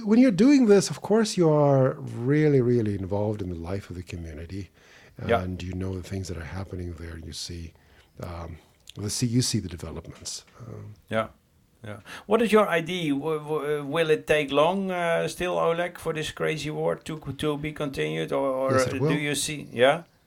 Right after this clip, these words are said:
Speaker 1: Yes, it will.
Speaker 2: Yeah. Oh my
Speaker 1: My,
Speaker 2: God.
Speaker 1: I'm sorry. I'd love to say it otherwise.
Speaker 2: Yeah.
Speaker 1: Uh, and e-, even after it's, so how do you know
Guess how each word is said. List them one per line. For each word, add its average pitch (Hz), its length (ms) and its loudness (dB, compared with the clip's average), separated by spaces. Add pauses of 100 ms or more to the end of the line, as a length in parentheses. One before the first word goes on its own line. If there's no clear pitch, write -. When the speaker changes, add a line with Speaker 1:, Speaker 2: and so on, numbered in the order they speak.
(300)
Speaker 1:
Yes, 107 280 -12
it - 120 -12
will. 107 240 -8 (520)
Speaker 2:
Yeah. 95 380 -6
Oh 90 80 -12
my 92 120 -8
Speaker 1:
My, 104 200 -2
Speaker 2:
God. 113 120 -2
Speaker 1:
I'm 110 100 -2
sorry. 123 580 2 (320)
I'd 98 140 -10
love 104 260 -6
to 110 100 -10
say 98 320 -6
it 95 60 -6
otherwise. 95 640 -6 (800)
Speaker 2:
Yeah. 98 260 -2
Speaker 1:
Uh, 107 340 -2
and 135 140 6
e-, 175 160 4 (120)
even 185 120 8
after 156 320 6
it's, - 300 -2 (420)
so - 320 0
how 180 280 4
do 240 60 6
you 202 120 6
know 143 640 8